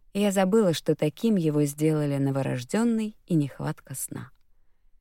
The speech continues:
Кэтрин сидела в углу дивана, грациозно, по-кошачьи подогнув под себя ноги, и держала маленький запеленутый сверток. «Привет», — произнесла я приглушенно, усаживаясь рядом.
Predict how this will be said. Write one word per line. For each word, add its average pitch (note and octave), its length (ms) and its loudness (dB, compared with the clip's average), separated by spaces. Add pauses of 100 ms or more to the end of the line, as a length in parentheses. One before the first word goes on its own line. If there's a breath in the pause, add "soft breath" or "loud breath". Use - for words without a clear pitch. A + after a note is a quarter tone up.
(520)
Кэтрин C4 320 4
сидела E3 420 2
в D3 80 -2
углу D3 220 0
дивана, F3+ 540 0
грациозно, E3+ 840 0
по-кошачьи D3+ 720 -4
подогнув C3+ 520 0
под - 200 -8
себя C3 240 -4
ноги, G3+ 420 -2 (320 loud breath)
и A3+ 80 2
держала E3 460 2
маленький E3+ 800 2 (100)
запеленутый D3 920 0
сверток. - 520 -10 (1300)
«Привет», — E3+ 640 -2 (420)
произнесла C#3+ 560 0
я C#3 160 -2
приглушенно, D3 720 -8 (360 soft breath)
усаживаясь C#3+ 640 -4
рядом. C3+ 360 -6